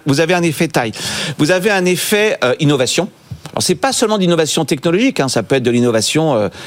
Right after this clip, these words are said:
excellence de la main, euh, m-, marketing, euh, marque, et cetera. Et vous avez un troisième point que j'ai trouvé intéressant, c'est la, l'aspect pure player. Est-ce qu'il n'y a pas une différence, par exemple, entre Hermès et L V M H ? C'est que Hermès, c'est que du luxe, euh, si j'ose dire, d'exception.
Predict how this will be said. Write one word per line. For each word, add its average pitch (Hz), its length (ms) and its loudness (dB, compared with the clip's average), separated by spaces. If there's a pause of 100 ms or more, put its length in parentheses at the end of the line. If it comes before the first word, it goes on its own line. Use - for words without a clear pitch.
excellence 127 440 0
de 117 100 2
la 110 140 2
main, 143 560 0
euh, 110 280 2
m-, 117 420 0
marketing, 131 800 0
euh, 120 100 2
marque, 139 280 -2
et 117 40 -4
cetera. 131 380 0 (460)
Et 151 80 2
vous 151 160 2
avez 160 100 0
un 151 100 0
troisième 196 480 0
point 185 200 -2
que 196 60 -4
j'ai 143 80 0
trouvé 147 180 0
intéressant, 165 420 0
c'est 170 160 0
la, 127 140 2
l'aspect 127 340 -2 (140)
pure - 240 -2
player. 120 340 0 (500)
Est-ce 127 140 -2
qu'il 170 80 0
n'y 160 60 -2
a - 20 -20
pas 180 80 2
une 170 60 0
différence, 165 420 0
par 127 120 -2
exemple, 131 260 -2
entre 123 260 -2
Hermès 139 400 0
et 151 60 2
L 123 80 0
V 117 120 2
M 117 80 0
H ? 160 180 -2
C'est 113 80 -4
que 120 180 -2
Hermès, 131 280 0
c'est - 220 0 (240)
que 196 200 2
du 147 180 0
luxe, 156 420 0
euh, 113 100 0
si - 140 -4
j'ose 123 140 2
dire, 147 180 2
d'exception. 139 500 -2